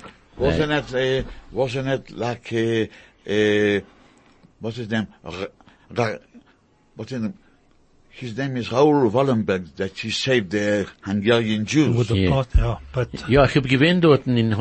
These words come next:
Speaker 2: ich hab gesehen den, den Platz vom Wallenberg. Everything there is written Wallenberg, Wallenberg Gardens, the whole thing. I've been there.
Speaker 3: Yeah, he, um, what, he
Speaker 2: It's
Speaker 3: was
Speaker 2: in
Speaker 3: a,
Speaker 2: Belgium.
Speaker 3: yeah, he was a, a diplomat,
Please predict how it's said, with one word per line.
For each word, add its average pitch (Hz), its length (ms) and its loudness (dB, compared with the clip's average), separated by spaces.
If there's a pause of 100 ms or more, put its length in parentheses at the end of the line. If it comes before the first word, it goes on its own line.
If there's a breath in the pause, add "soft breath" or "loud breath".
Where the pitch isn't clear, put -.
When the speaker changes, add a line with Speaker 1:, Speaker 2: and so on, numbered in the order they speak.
Speaker 2:
ich 110 260 0
hab 117 120 0
gesehen 120 440 2
den, 135 220 2
den 120 180 2
Platz 165 280 2
vom 120 240 0
Wallenberg. 92 640 2 (420 loud breath)
Everything 131 460 2
there 131 120 6
is 110 120 0
written 123 300 2
Wallenberg, 113 580 4
Wallenberg 90 540 0
Gardens, 110 460 2
the 92 100 -2
whole 107 180 0
thing. 101 260 -4 (240 loud breath)
I've 104 160 -4
been 123 260 -2
there. 123 200 -4 (140)
Speaker 3:
Yeah, 117 80 -2
he, - 120 -8 (140)
um, 135 240 2
what, 135 220 0
he - 200 0
Speaker 2:
It's 139 80 2
Speaker 3:
was 139 180 4
Speaker 2:
in 147 60 6
Speaker 3:
a, - 20 6
Speaker 2:
Belgium. 117 560 4 (180)
Speaker 3:
yeah, 123 120 0
he 120 140 -2
was 123 180 0
a, - 380 -6
a 127 60 -8
diplomat, 160 720 0